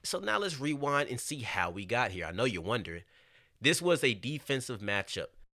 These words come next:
And Bowie is no stranger to defense. They've held nine of their opponents this year to ten or less points. That is phenomenal. That is a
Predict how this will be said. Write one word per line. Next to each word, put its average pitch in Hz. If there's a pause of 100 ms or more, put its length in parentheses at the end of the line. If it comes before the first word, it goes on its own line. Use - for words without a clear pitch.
(540)
And 127
Bowie 202
is 135
no 151
stranger 147
to -
defense. 120
They've 143
held 151
nine 131
of 143
their 135
opponents 123
this -
year 104 (340)
to 107
ten 139
or 110
less 104
points. - (1400)
That 160
is 131
phenomenal. 95 (640)
That 147
is 147
a 123